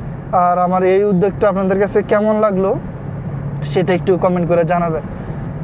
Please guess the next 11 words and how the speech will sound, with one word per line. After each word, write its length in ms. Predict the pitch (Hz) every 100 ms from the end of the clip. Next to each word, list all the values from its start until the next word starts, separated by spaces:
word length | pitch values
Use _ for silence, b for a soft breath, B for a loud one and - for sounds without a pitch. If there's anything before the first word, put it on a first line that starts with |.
| - - - - - - - -
এতটুকু 420 | 214 247 294 -
কথাই 220 | 269 262 254
দিতে 160 | 254 254
পারি 300 | 247 214 196 240 330 - B B - - 175
যে 420 | 170 165 160 165 170 -
ইনশাআল্লাহ 800 | 208 196 226 202 190 175 165 175 - - - - - - - -
আমাকে 280 | 208 208 233
যদি 200 | 214 208
আপনারা 200 | 190 202
সাবস্ক্রাইব 440 | 156 208 - 214 190
করেন, 280 | 208 202